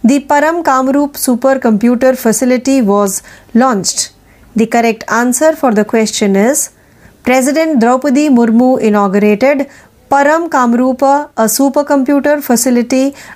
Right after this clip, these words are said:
and a high-power active and passive component laboratory, Samir, at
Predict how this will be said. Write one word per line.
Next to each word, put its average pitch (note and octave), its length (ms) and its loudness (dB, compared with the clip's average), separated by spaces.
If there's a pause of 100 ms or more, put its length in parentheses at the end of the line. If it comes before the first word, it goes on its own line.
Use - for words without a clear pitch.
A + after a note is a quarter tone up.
(140)
and A#3+ 220 0
a B3+ 80 0
high-power C#4 800 0
active A3 460 -4
and G3+ 240 -2
passive A#3+ 440 -2
component A#3 640 2
laboratory, A3 800 0 (220)
Samir, C#4 540 0
at G#3 280 -2